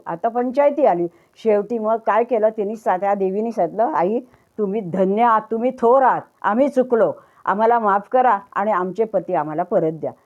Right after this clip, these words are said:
तुम्हीच काहीतरी करा आणि तुम्हीच आमचे पती आमच्या ताब्यात द्या." त्याबरोबर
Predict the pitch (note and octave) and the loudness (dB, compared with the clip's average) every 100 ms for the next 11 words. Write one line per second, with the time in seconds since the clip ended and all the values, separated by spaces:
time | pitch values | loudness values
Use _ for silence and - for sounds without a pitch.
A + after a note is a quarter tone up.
0 | _ - G#3+ A#3+ D#4 C4+ A#3 A#3 A#3+ A#3+ | _ -6 0 0 0 0 2 2 0 2
1 | A3 A#3 F#3 F3 G#3 G#3 G3+ A#3 A#3 F#3+ | 2 2 2 -2 -8 -6 -4 -4 -2 -2
2 | F#3+ A3 G#3+ G3+ A3 F3+ F3+ G#3+ E3+ D#3 | -2 -4 -4 -4 -4 -2 -4 -4 -2 -2
3 | G3 G#3 D3+ - _ _ G#3 G#3 A3+ A3 | -4 -2 -4 -6 _ _ 0 2 2 0
4 | G3+ | 0